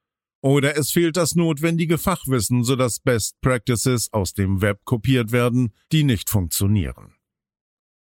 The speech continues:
Es klingt banal und man meint, jeder kann gute Ideen einbringen, doch erfolgreiche Conversion-Optimierung erfordert eine gründliche Analyse der Probleme und eine maßgeschneiderte Herangehensweise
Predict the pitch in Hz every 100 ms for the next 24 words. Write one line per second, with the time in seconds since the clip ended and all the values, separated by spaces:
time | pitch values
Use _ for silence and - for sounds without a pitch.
0 | _ _ _ _ _ 139 - - 180 139
1 | 165 160 147 113 85 85 - 104 - 127
2 | 123 123 120 127 113 - 107 123 113 107
3 | 110 107 104 107 113 117 135 123 104 104
4 | 98 101 110 113 113 - _ - 135 -
5 | - 151 165 190 190 196 196 175 185 165
6 | 123 139 120 110 - 113 110 107 110 104
7 | 104 117 117 117 - 110 98 113 120 -
8 | 113 101 107 107 104 98 107 95 95 95
9 | - 85 101 120 123 123 - _ _ -
10 | 175 294 - 185 180 131 110 - 117 104
11 | 117 104 104 101 107 123 127 117 98 98
12 | 98 - 104 110 107 127